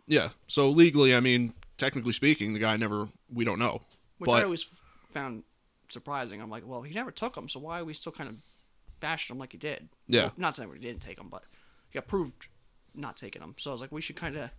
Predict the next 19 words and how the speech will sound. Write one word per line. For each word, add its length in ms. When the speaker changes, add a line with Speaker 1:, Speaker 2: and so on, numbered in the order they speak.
Speaker 2:
treat 200
him, 300
uh, 100
somewhat 360
questionable, 420
but 140
still 180
be 160
like, 160
okay, 420
well, 140
he 100
won. 420
Speaker 1:
Yeah. 240
Speaker 2:
He's 120
right. 340
Speaker 1:
Yeah. 200
Speaker 2:
Technically, 480
so." 340